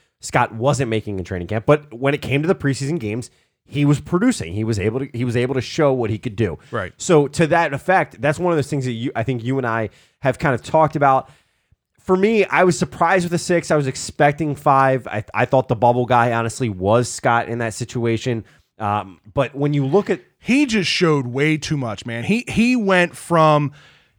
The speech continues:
Speaker 2: in the beginning of the, of the, before training camp started, I thought he was a long shot to make the roster, draft pick or not.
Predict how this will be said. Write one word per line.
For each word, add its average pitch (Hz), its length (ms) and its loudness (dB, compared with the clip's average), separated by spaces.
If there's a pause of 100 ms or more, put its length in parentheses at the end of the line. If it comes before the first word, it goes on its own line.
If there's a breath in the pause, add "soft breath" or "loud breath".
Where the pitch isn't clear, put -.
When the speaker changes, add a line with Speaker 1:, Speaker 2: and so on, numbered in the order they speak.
(120)
Speaker 2:
in 170 140 2
the 151 60 2
beginning 196 540 2
of 233 80 2
the, 220 160 2
of 143 220 -2
the, 131 80 -14
before 214 560 0
training 196 320 2
camp 165 240 -2
started, 107 440 0 (600)
I 170 140 2
thought 160 220 2
he 151 40 0
was 135 120 -6
a 117 60 -8
long 139 640 4
shot - 460 -6
to - 100 -4
make 143 180 -2
the 127 60 -6
roster, 117 460 -6 (320)
draft 185 460 0
pick 208 200 2
or 139 120 -4
not. 120 400 -6